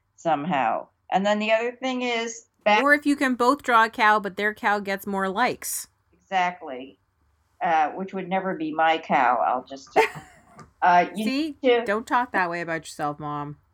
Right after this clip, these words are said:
Speaker 1: You need to also go back to this thing of being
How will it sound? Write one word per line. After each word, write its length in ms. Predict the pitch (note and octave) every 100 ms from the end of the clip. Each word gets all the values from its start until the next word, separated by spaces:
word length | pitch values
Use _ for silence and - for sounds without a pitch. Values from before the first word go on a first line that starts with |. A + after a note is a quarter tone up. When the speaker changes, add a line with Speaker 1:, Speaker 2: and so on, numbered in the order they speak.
| _ _ _ _ _ _ _ _ -
Speaker 1:
You 160 | G#3 A3
need 300 | C4 B3 -
to 320 | C4 A#3 A3
also 680 | F3 G#3 B3+ G#3+ D#3+ D#3+ E3+
go 160 | G3 G3
back 340 | G#3+ A3 A3
to 100 | B3+
this 280 | F#3+ F#3 -
thing 240 | - G#3 F#3+
of 240 | F3+ F3
being 640 | G3 G#3 G3 F#3+ F#3+ F#3